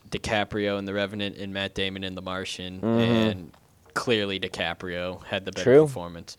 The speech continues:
Speaker 1: I mean, Matt Damon was great in The Martian, um, but DiCaprio, I feel like he's got it locked up.
Speaker 2: Damon had a lot more, um, chance to have a personality.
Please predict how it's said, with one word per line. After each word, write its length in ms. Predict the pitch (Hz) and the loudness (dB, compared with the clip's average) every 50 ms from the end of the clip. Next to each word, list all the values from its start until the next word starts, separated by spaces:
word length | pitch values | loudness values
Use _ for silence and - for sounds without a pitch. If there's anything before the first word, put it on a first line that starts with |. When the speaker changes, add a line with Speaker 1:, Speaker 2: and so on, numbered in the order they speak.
| - - - - - | -18 -20 -20 -8 -2
Speaker 1:
I 80 | - 170 | 2 4
mean, 140 | 170 147 139 | 6 8 8
Matt 160 | 151 151 147 | 8 8 8
Damon 280 | 147 131 131 127 120 110 | 8 6 6 6 4 2
was 140 | 107 101 - | 0 -2 -4
great 460 | - 113 110 113 110 98 95 95 - - _ - | -4 0 2 2 4 2 2 0 -4 -10 _ -12
in 140 | 107 104 98 | -10 -8 -6
The 60 | 98 | -6
Martian, 580 | 95 98 101 98 101 - - 95 90 90 90 92 - - - - - _ _ - | -6 -4 -4 -4 -4 -4 -6 -8 -8 -10 -10 -14 -16 -18 -20 -20 -20 _ _ -12
um, 480 | 90 87 87 82 82 82 78 87 - _ - | -10 -8 -8 -8 -10 -12 -14 -16 -18 _ -8
but 320 | 98 85 82 82 80 - _ _ _ _ _ _ _ _ _ _ _ _ _ - - - - - - - - _ _ - - - - | -6 -6 -6 -6 -8 -12 _ _ _ _ _ _ _ _ _ _ _ _ _ -20 -20 -20 -20 -20 -20 -20 -20 _ _ -20 -20 -6 -2
DiCaprio, 680 | 139 120 - 123 104 98 - 95 90 87 87 85 85 - _ - - - | -2 0 2 4 2 2 2 -2 -6 -4 -4 -6 -8 -10 _ -14 -4 2
I 140 | 113 107 | 2 2
feel 200 | 101 - 107 98 90 | 2 2 -2 -2 -2
like 100 | 90 - | -2 -4
he's 140 | - 78 - | -8 -12 -6
got 200 | - 90 85 87 | -4 -4 -4 -4
it 60 | 71 85 | -4 -6
locked 260 | 87 85 - - 82 | -6 -8 -8 -10 -14
up. 120 | 78 - - 101 110 110 | -12 -8 -6 -6 -4 6
Speaker 2:
Damon 360 | 117 165 170 180 185 185 170 | 10 10 12 12 12 10 10
had 180 | 160 151 139 123 | 10 8 8 10
a 60 | 123 117 | 10 10
lot 340 | 113 120 120 120 110 104 | 10 10 12 10 10 8
more, 640 | 104 117 117 117 117 113 113 110 110 110 107 107 - - - | 6 4 4 6 6 6 6 6 6 6 4 4 2 0 0
um, 580 | - 101 101 101 98 98 98 95 98 98 98 - | 2 4 6 6 6 6 4 2 0 -2 -4 -4
chance 420 | - - 127 110 110 104 - - - | -6 -2 0 0 0 0 -2 -4 -2
to 100 | 120 107 | -2 0
have 200 | 87 110 98 98 | 2 2 2 2
a 60 | 95 | 0
personality. 920 | - - 107 101 - - 101 87 82 87 90 92 98 98 110 110 110 110 | -2 0 -2 -2 -2 -2 -6 -4 -2 -2 2 2 2 2 2 0 0 -2